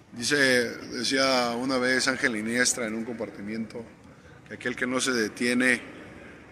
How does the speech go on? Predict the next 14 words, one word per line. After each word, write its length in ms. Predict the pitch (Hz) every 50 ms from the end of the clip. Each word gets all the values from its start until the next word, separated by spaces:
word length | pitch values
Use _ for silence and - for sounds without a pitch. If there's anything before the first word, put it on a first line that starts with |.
| -
este, 640 | 113 110 104 - - - - - 110 110 107 107 104
a 120 | 104 104 107
analizar 460 | 110 113 117 120 113 - 127 127 123
su 100 | 127 127
historia 300 | 117 - - 127 127 123
está 160 | - - 120
condenado 440 | - 127 120 107 104 107 117 123 123
a 40 | 117
repetirla. 580 | 104 - 87 - - - 139 127 123 123 107 - - - - - - - - - - - - - - - - - - -
Así 140 | 104 107 123
es 100 | 120 -
que 100 | - 135
bueno, 320 | 120 120 127 131 131 123 113
pues 480 | 117 110 104 - - - - - -